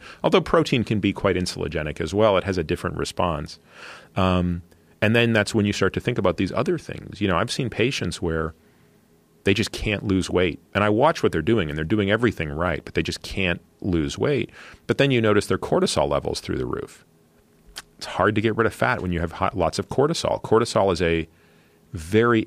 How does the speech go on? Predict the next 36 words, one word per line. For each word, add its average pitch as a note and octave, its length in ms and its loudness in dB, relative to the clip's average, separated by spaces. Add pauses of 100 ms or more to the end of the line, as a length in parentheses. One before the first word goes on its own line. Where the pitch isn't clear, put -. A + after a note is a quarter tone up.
(120)
anabolic F#2 720 0
hormone F2+ 520 0
to - 140 -8
fat F#2+ 540 0
and F#2 120 -4
a F2 60 0
very D#2+ 200 -2
catabolic F2+ 640 0
hormone E2 400 -2
to - 120 -8
muscle, F#2 400 -2
which D2+ 160 -12
is E2 60 -6
the F2 60 -2
exact E2 320 0
opposite F#2 380 0
of D2+ 80 -2
what D#2+ 140 -2
we D2+ 100 0
want. E2+ 320 -4 (460)
Testosterone, G#2 580 0
of E2+ 80 -6
course, - 240 -6
is D#2+ 120 -10
the D#2+ 80 -4
exact D#2 380 -8
opposite. - 480 -8 (480)
Testosterone F2+ 460 -2
is - 80 -10
catabolic E2 680 -2
to - 100 -8
fat, D2+ 380 -4 (380)
but - 140 -4
anabolic D#2 580 -4
to - 80 -12
muscle. D#2+ 440 -6